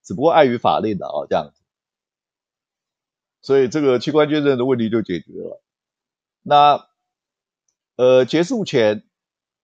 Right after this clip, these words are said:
我也要，呃，呼吁一下，就是我们对于，呃，年老，对于死亡这种人生课题，我觉得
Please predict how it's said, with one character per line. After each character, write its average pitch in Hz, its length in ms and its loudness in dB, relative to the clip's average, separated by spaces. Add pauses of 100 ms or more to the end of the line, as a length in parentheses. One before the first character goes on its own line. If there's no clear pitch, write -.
(120)
我 143 160 2
也 143 60 6
要， 139 460 4
呃， 110 200 2
呼 147 220 -2
吁 117 200 -2
一 107 40 -6
下， 113 220 2
就 113 180 -4
是 107 440 -8
我 101 120 0
们 117 140 -4
对 143 240 -2
于， 120 320 -6 (180)
呃， 98 300 2
年 101 220 -2
老， 113 380 0 (1080)
对 131 220 0
于 110 120 -2
死 101 220 -10
亡 92 260 0
这 151 120 -6
种 95 280 -2
人 101 160 0
生 143 220 -2
课 123 220 0
题， 87 240 -8
我 90 120 -6
觉 131 140 -6
得 135 360 0